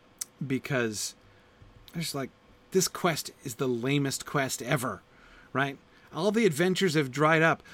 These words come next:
Like, all of those damsels that used to hang out by wells just in order to lead knights on adventurous quests, like, they've all retired or something, right? I, nowhere are there adventures anymore.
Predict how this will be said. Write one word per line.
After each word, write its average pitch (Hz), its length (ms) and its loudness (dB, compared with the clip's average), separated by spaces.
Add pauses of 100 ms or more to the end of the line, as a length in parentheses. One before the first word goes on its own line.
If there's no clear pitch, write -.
(120)
Like, 185 160 4
all 240 200 6
of 180 100 4
those 208 220 8
damsels 185 680 4
that 180 140 0
used 170 220 2
to 160 80 0
hang 170 320 4
out 185 200 0
by 147 200 2
wells 160 640 2 (380)
just 190 460 4
in 208 120 4
order 185 320 6
to 185 200 2
lead 160 340 0
knights 165 340 0
on 170 120 2
adventurous 156 640 0
quests, - 760 -2
like, 175 240 -2 (240)
they've 196 200 2
all 226 160 4
retired 214 640 2
or 139 100 0
something, 117 560 -4
right? 170 320 -2
I, 214 240 -2
nowhere 190 800 4 (280)
are 208 120 6
there 240 200 4
adventures 233 840 2 (340)
anymore. 139 600 0